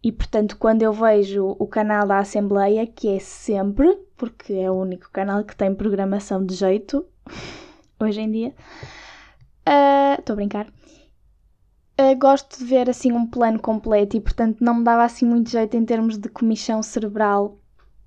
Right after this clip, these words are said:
que houvessem, que houvessem lugares vagos na Assembleia, mas pronto, isso cada um sabe de si. No que toca à vida, família e educação, acho que o que eu vou dizer não é nenhum choque.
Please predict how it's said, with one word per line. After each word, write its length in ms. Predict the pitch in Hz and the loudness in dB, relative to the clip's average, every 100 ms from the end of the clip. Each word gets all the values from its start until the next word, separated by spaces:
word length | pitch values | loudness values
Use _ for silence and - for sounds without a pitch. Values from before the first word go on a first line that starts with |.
| - - - | -20 -16 -12
que 100 | - | -2
houvessem, 840 | 226 220 220 226 214 214 208 208 202 | 2 2 0 0 0 0 0 -2 -4
que 120 | - | -2
houvessem 380 | 214 208 202 214 | -2 0 0 0
lugares 360 | 208 208 208 202 | -2 2 2 0
vagos 280 | 196 202 202 | 0 0 -2
na 100 | 202 | -4
Assembleia, 640 | 202 240 247 294 294 269 | -2 0 4 6 6 4
mas 180 | 220 214 | 0 -6
pronto, 360 | - 180 180 | -6 -6 -6
isso 220 | 202 - - | -12 -12 -8
cada 240 | 202 185 | -6 -4
um 100 | 185 | -6
sabe 280 | - - - | -6 -10 -12
de 60 | - | -18
si. 220 | - _ _ - - - - - - - _ _ _ _ _ _ _ _ _ _ 311 | -20 _ _ -20 -20 -20 -20 -20 -20 -20 _ _ _ _ _ _ _ _ _ _ 0
No 160 | 381 | 2
que 100 | 370 | 0
toca 400 | - 359 359 339 - | 2 4 4 2 2
à 80 | 285 | 2
vida, 340 | 262 294 269 | 4 4 2
família 360 | 269 269 254 247 | 2 2 4 4
e 40 | |
educação, 500 | 240 - 285 311 294 | 0 0 0 4 4
acho 260 | 262 240 - | 4 2 -4
que 260 | - 233 240 | -10 -8 -8
o 60 | 233 | -10
que 100 | - | -6
eu 60 | |
vou 160 | 214 220 | -4 0
dizer 260 | 208 196 202 | 0 0 0
não 180 | 196 | 0
é 60 | 196 | -2
nenhum 300 | 196 196 208 | -2 -2 -4
choque. 520 | 226 262 254 - - | 0 2 2 -2 -18